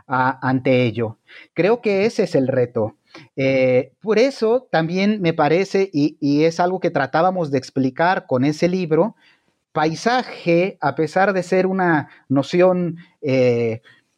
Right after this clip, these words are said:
que ha sido trabajada más en la cuestión estética o geográfica, paisaje tiene que ser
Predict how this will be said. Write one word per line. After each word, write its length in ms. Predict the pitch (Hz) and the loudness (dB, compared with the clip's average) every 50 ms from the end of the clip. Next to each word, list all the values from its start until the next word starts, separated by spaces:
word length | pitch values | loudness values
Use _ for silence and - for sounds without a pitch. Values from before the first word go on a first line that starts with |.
| _ _ _ | _ _ _
que 140 | - 269 269 | -2 -2 0
ha 100 | 247 202 | 0 0
sido 320 | - 202 202 190 196 190 | -2 -2 0 0 0 0
trabajada 500 | 185 - 170 156 139 - - 156 165 170 | 0 0 0 0 0 -2 0 0 2 2
más 300 | 156 143 143 151 170 170 | 2 2 0 0 0 -2
en 80 | 185 175 | -2 -2
la 140 | 156 123 - | -2 -2 0
cuestión 420 | 131 123 123 - - 143 156 160 | -2 -2 -2 0 0 0 2 2
estética 680 | 156 139 - - _ - 165 185 180 - 165 165 143 | 0 -2 -4 -4 _ 0 0 0 0 -4 -6 -4 -4
o 60 | 127 120 | -4 -4
geográfica, 1000 | - 143 127 120 127 139 156 165 165 170 165 165 - 165 165 165 - - _ _ _ | -2 -2 -2 0 0 0 0 -2 -2 -6 -12 -2 -2 -2 -2 -2 -8 -20 _ _ _
paisaje 540 | - 160 156 151 147 - 208 208 202 - 208 | -2 -2 -2 -2 0 -2 -2 -2 0 -2 -2
tiene 360 | 208 - 170 185 208 196 202 | -2 -4 -4 -2 -2 -2 0
que 100 | 170 151 | -2 -4
ser 420 | - - 180 185 196 202 190 - | -2 -2 -2 0 0 -2 -4 -8